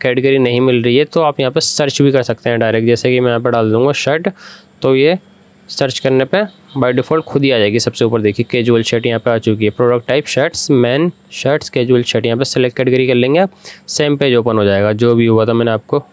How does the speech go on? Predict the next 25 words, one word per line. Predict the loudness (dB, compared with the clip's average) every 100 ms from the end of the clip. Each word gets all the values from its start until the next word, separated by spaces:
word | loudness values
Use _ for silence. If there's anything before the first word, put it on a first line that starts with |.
| _
दिखाया | -4 -2 -2 -2
था | -4 -6 _ -4
by | -2
default | 0 0 -2 -2
करके, | -6 -8 -12 -18 -20 -14 0
ये | 0
आ | 0
चुका | -2 -2
है | 0
यहाँ | -2
पे। | -4 -10 -12 -20 _
तो | -2
अब | 0
हमें | 0
यहाँ | 0
पे | -2
अपनी | 0 0
सारी | 0 0 0
information | 0 0 0 -2
fill | -2 -2 0
करनी | 0 0 0
है। | -2 _ _
देखिए | -2 -2 -2
कितनी | -4 -4 -2
सारी | -2 -4